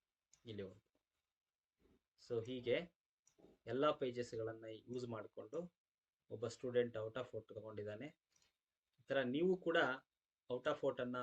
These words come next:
ಮಾರ್ಕ್ಸ್ ಅನ್ನ ಮಾಡ್ಬೇಕು ಅಂತ ಅನ್ನೋದಾದ್ರೆ ಕೆಲವು ಸ್ಟೆಪ್ಸ್ಗಳನ್ನ ನೀಟಾಗಿ ಫಾಲೋ ಮಾಡ್ಕೊಂಡು ಸಾಲ್ವ್ ಮಾಡಿ. ಇದು ಈ ಥರ,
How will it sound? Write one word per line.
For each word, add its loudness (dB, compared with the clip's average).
ಮಾರ್ಕ್ಸ್ -4
ಅನ್ನ -6
ಮಾಡ್ಬೇಕು -2
ಅಂತ -8
ಅನ್ನೋದಾದ್ರೆ -6
ಕೆಲವು 2
ಸ್ಟೆಪ್ಸ್ಗಳನ್ನ -2
ನೀಟಾಗಿ 2
ಫಾಲೋ 0
ಮಾಡ್ಕೊಂಡು -6
ಸಾಲ್ವ್ -8
ಮಾಡಿ. -6
ಇದು -8
ಈ -2
ಥರ, -2